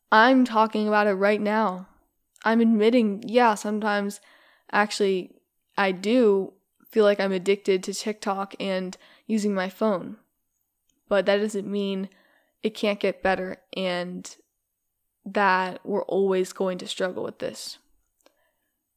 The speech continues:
So that is all I want to say for this episode. Um, I hope this helped you or helped you see a new perspective.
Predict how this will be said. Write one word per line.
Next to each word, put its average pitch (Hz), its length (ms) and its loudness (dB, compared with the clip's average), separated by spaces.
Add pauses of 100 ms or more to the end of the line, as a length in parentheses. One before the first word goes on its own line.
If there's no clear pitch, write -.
So 190 720 0 (1040)
that 208 460 2
is 208 220 -2
all 208 500 4
I 196 80 -2
want 196 200 0
to 196 60 -6
say 208 520 2
for 196 160 -8
this 190 240 -6
episode. 202 760 -2 (840)
Um, 196 640 -2
I 190 160 2
hope 220 580 0
this 208 240 -4
helped - 420 -8
you 285 400 4 (720)
or 190 500 2 (600)
helped 220 280 -2
you 226 120 -2
see 214 280 0
a 208 60 4
new 208 160 2
perspective. 214 720 0